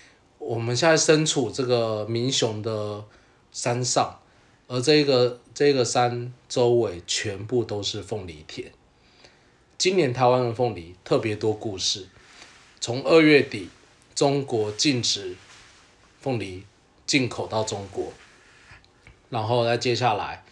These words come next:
现在台湾正面临一个干旱，干旱的问题，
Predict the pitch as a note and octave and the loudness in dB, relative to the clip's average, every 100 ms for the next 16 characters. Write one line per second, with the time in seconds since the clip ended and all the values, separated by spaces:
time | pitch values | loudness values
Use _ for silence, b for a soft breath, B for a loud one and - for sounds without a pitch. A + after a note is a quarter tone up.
0 | b b b b _ - F3+ D3 B2+ D3 | b b b b _ -2 2 2 2 4
1 | C3 A#2+ G#2 - - A2+ A#2+ A#2+ B2 B2 | 4 4 -2 -8 -2 0 2 2 2 2
2 | B2 G#2+ G2 G2 F#2+ - A#2 A#2 C3+ A#2 | 0 -2 -8 -10 -10 -4 -4 -2 -2 -4
3 | - _ - C3+ C#3 - C#3 G#2+ G2 A2+ | -8 _ 0 0 2 2 2 2 -2 -2
4 | F#2 - E2+ | -4 -12 -14